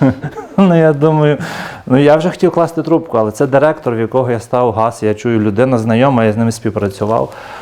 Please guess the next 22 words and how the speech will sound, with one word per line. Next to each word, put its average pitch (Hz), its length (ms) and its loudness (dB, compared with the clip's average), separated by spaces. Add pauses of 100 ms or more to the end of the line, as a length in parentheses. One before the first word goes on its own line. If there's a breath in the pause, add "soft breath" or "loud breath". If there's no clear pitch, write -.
(200 loud breath)
Ось, 120 360 0
і 127 60 4
він 208 160 4
каже: 180 360 4
«Ви 196 240 4
виграли, 175 600 4
це 165 400 2
неймовірно, 156 840 2
за 131 260 2
мою 160 520 2
історію 165 720 2 (460 loud breath)
це 131 140 2
другий 160 360 4
виграш», 143 420 2
а 123 80 2
він 139 220 2
в 127 160 2
історії 143 440 4
газу, 127 540 0 (400 loud breath)
газовій 127 720 0
двадцять 127 380 0
років. 101 320 -2